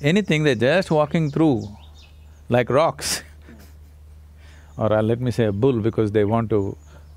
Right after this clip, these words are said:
you know, a bull is worshipped in the stock market. <laughs> So,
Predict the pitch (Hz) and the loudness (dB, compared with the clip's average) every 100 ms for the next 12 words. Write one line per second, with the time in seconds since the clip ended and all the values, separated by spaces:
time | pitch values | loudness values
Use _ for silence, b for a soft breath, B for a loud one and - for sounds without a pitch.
0 | - - - - 117 104 190 - - - | -20 -20 -20 -8 -4 -4 -6 -10 -20 -10
1 | 113 117 143 135 113 110 117 - 107 117 | -8 -2 0 2 2 0 0 -2 -4 -4
2 | 110 101 107 104 101 90 78 - - B | -4 -2 -2 -2 -4 -8 -10 -18 -20 B
3 | B B B B - - - - - 220 | B B B B -6 -6 -6 -20 -4 -2
4 | - 160 - - - - - - 190 - | 0 -2 -2 -2 0 -2 -2 -2 -2 -4
5 | - - - - B B B B B B | -8 -16 -20 -20 B B B B B B
6 | B B B B B - - 143 139 131 | B B B B B -20 -8 -2 2 2
7 | 127 123 120 117 110 113 | 2 2 2 0 -2 -6